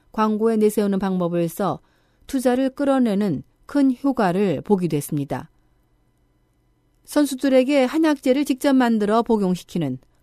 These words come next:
마진넌 코치는 개미를 양식해 보려고 업체 측으로부터 개미 종자를 받았으나 그중에 번식에 필요한 여왕 개미가 없다는 것을 발견하면서 사기극을 간파, 다시는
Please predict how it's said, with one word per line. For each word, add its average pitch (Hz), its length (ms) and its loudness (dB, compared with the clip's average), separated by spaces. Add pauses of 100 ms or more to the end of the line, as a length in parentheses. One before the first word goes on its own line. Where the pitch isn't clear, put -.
마진넌 202 560 0
코치는 190 500 -4 (360)
개미를 226 360 2
양식해 214 380 -2
보려고 190 500 -2 (260)
업체 226 360 -2
측으로부터 220 880 0
개미 240 320 2
종자를 202 480 0
받았으나 180 600 -4 (520)
그중에 208 600 -2 (260)
번식에 233 400 0
필요한 233 480 0
여왕 214 340 2
개미가 190 340 -2
없다는 170 360 -4
것을 156 460 -4
발견하면서 202 960 -2 (500)
사기극을 254 640 -2
간파, 214 500 -4 (640)
다시는 214 520 0